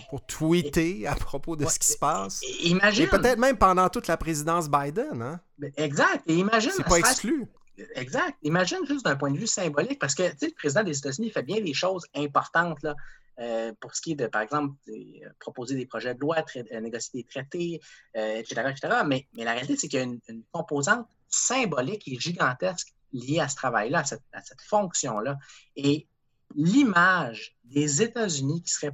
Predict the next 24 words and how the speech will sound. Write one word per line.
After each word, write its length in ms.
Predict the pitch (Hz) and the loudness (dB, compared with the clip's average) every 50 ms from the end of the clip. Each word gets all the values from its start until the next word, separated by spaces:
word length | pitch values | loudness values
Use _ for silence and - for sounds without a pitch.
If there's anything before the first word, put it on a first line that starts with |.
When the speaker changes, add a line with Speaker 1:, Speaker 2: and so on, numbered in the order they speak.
| - _ | -8 _
Speaker 2:
projetée 480 | - 180 165 156 - - - 202 208 | -4 -4 -4 -4 -4 -4 -2 0 0
à 100 | 147 151 | 2 2
la 80 | 156 151 | 2 2
fois 140 | 139 262 311 | 0 0 -2
à 40 | |
l'intérieur 300 | 220 - - 143 156 165 | -2 0 0 2 2 2
du 100 | 147 139 - | 0 -4 -4
pays 200 | 143 135 180 202 | -4 -2 -2 0
et 40 | 156 | -2
à 40 | |
l'international, 840 | 135 127 123 131 135 127 127 127 - - 120 127 160 190 190 160 - _ _ _ _ _ _ _ _ - | -2 -2 -4 -4 -6 -6 -6 -8 -8 -6 -2 0 0 2 0 -2 -6 _ _ _ _ _ _ _ _ -8
d'avoir 280 | 123 127 147 220 247 | -4 0 2 4 4
justement 320 | 196 175 160 - 139 143 185 | 2 0 -2 -2 0 0 2
un 80 | 196 | 0
président 400 | - 143 139 123 113 123 147 170 170 | 0 -2 -6 -6 -4 -2 -2 -2 -2
sortant 440 | - - - - - - 160 196 190 - | -2 -4 -6 -6 -4 -4 -4 -4 -6 -8
qui 120 | - - 143 | -8 -8 -6
boude 500 | 135 131 170 233 285 247 151 127 110 - _ _ _ _ _ _ - | 0 2 2 2 2 2 -2 -8 -14 -18 _ _ _ _ _ _ -6
la 100 | 110 110 | -4 -2
sermentation 840 | - - 123 120 120 120 120 104 123 117 117 113 107 139 143 156 175 | 0 -2 2 2 2 2 4 2 2 2 2 0 0 0 -2 -2 -2
Speaker 1:
Mhm. 60 | 170 - - - _ _ _ _ - | -4 -8 -14 -20 _ _ _ _ -8
Speaker 2:
de 80 | 117 110 | -6 -4
son 220 | - - 127 113 | -4 -4 -4 -4
successeur, 760 | - - - - - 117 101 - - 147 - 185 202 196 | -4 -4 -4 -4 -4 -4 -2 -2 0 2 2 2 2 0